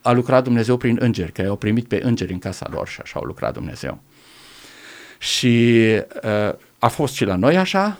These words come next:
și eu, până la urmă, în două mii nouă, a venit, uh, s-a organizat acolo cu ajutorul fraților, uh, uh, Nicu Craiovan și, uh, alți frați de la noi, care s-au,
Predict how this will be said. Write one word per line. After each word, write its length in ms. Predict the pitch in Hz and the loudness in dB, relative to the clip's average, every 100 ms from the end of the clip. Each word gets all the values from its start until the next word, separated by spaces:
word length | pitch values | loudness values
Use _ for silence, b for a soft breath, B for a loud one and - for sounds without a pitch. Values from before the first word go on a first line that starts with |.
| - | -14
și 400 | - - 104 110 - | -12 -8 -4 -4 -2
eu, 280 | 120 160 | 0 0
până 160 | 170 160 | 0 -2
la 60 | 135 | 0
urmă, 480 | 156 165 160 160 - | 0 0 -2 -2 -4
în 260 | 120 110 - | -6 -6 -2
două 220 | 135 139 | 2 2
mii 120 | 113 | 2
nouă, 420 | 101 139 165 170 - | 2 2 2 -4 -6
a 100 | 120 | -2
venit, 360 | 131 143 139 | 0 -2 -2
uh, 160 | 127 104 | -4 -4
s-a 160 | - 113 | 0 0
organizat 560 | 110 107 104 110 139 | 2 0 -2 -2 -2
acolo 280 | 113 - 117 | -2 -2 -2
cu 80 | 117 | -2
ajutorul 360 | 107 107 117 101 | -4 -2 -4 0
fraților, 480 | 127 123 95 101 92 90 80 85 B B B B - | 0 0 -4 -6 -6 -8 -8 -12 B B B B -6
uh, 80 | 101 | -2
uh, 320 | 98 95 92 _ b b b _ - | 0 0 -4 _ b b b _ -6
Nicu 320 | 113 131 127 | -2 0 -2
Craiovan 480 | 113 98 90 123 131 | -2 -2 0 0 0
și, 220 | - - | -2 -4
uh, 800 | 98 92 87 - - - 50 50 | -2 -2 -2 -4 -6 -6 -8 -8
alți 340 | - 107 - | -4 -4 -6
frați 360 | - 107 117 - | -6 -4 -4 -6
de 60 | 98 | -8
la 100 | 92 | -4
noi, 280 | 113 143 143 B | 0 0 -2 B
care 200 | B 110 | B -6
s-au, 340 | 110 110 107 | -4 -2 -4